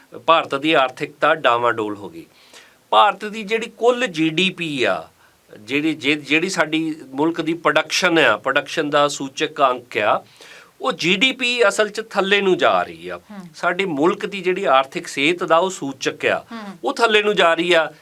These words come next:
Speaker 1: ਜਿਹੜੀਆਂ ਸਾਡੀਆਂ ਵੱਡੀਆਂ ਕੰਪਨੀਆਂ ਨੇ, ਉਹਨਾਂ ਦੇ ਜਿਹੜੇ ਤਿਮਾਹੀ ਨਤੀਜੇ ਨੇ, ਉਹ ਘਾਟੇ ਵਾਲੇ ਆ ਰਹੇ ਨੇ, ਲਗਾਤਾਰ ਘਾਟੇ ਵਾਲੇ ਆ ਰਹੇ ਨੇ। ਤੀਜਾ, ਜਿਹੜੇ ਵਿਦੇਸ਼ੀ ਇਨਵੈਸਟਰ ਨੇ, ਸਾਡੇ ਮੁਲਕ ਦੇ ਜਿਹੜੇ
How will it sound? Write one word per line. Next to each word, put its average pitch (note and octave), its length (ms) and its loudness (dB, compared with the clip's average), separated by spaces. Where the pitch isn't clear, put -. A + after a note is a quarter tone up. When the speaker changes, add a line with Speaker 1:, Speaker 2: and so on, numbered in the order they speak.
Speaker 1:
ਜਿਹੜੀਆਂ G3 260 0
ਸਾਡੀਆਂ A3 400 2
ਵੱਡੀਆਂ F3+ 460 2
ਕੰਪਨੀਆਂ G3+ 800 2
ਨੇ, A#2+ 200 2
ਉਹਨਾਂ A#3 300 2
ਦੇ A#3 120 0
ਜਿਹੜੇ G#3 240 0
ਤਿਮਾਹੀ F#3+ 640 0
ਨਤੀਜੇ F3+ 640 0
ਨੇ, A2+ 260 -2
ਉਹ C4+ 320 0
ਘਾਟੇ G#3+ 360 4
ਵਾਲੇ D#3+ 320 6
ਆ C3 180 4
ਰਹੇ A#2 100 0
ਨੇ, B2+ 160 -2
ਲਗਾਤਾਰ E3+ 520 2
ਘਾਟੇ D3+ 260 2
ਵਾਲੇ G#2 280 4
ਆ G2+ 140 2
ਰਹੇ G2+ 120 -4
ਨੇ। G2 100 -10
ਤੀਜਾ, E3+ 400 0
ਜਿਹੜੇ G3 340 4
ਵਿਦੇਸ਼ੀ E3+ 880 0
ਇਨਵੈਸਟਰ D#3+ 480 2
ਨੇ, E3 320 2
ਸਾਡੇ D#3 280 0
ਮੁਲਕ E3+ 380 0
ਦੇ E3+ 240 2
ਜਿਹੜੇ D3+ 380 2